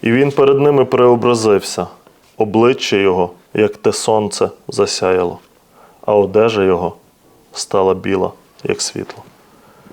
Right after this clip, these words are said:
Ми читали в Малахії про те, що Господь обіцяв, що для тих, хто ймення його боїться, зійде сонце правди і лікування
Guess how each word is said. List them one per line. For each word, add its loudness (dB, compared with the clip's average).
Ми -2
читали 2
в 0
Малахії 0
про 0
те, 0
що -2
Господь 0
обіцяв, 0
що -2
для 2
тих, 2
хто -2
ймення 0
його 2
боїться, 0
зійде -2
сонце -4
правди -4
і -2
лікування -2